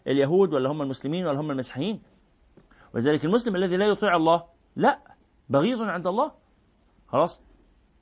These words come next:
آه، إن جندها خير أجناد الأرض. خير أجناد الأرض دي خيرية ذاتية، هو لوحده كده طالما معاه الكارنيه بتاع الجيش يبقى هو من خير أجناد الأرض؟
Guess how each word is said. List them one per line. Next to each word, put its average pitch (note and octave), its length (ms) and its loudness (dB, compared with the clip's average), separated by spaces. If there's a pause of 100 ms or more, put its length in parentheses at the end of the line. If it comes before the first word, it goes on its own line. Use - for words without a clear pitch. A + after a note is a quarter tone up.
(1000)
آه، A#2+ 760 0 (440)
إن F#3 200 0
جندها E3 360 4
خير G3 340 2
أجناد D#3 220 -2
الأرض. C#3 240 0 (300)
خير G3+ 300 4
أجناد G3 160 0
الأرض F#3+ 260 -2
دي F3+ 240 -4
خيرية D#3+ 360 2
ذاتية، G3+ 420 2
هو G3+ 120 4
لوحده F#3+ 240 0
كده G3+ 180 -4
طالما F#3 280 0
معاه E3+ 140 0
الكارنيه F#3 440 -2 (280)
بتاع D#3+ 140 6
الجيش F3 480 4 (280)
يبقى C3+ 200 0
هو G3 120 4
من F#3 60 2
خير G3+ 260 2
أجناد G#3 200 0
الأرض؟ C4+ 240 2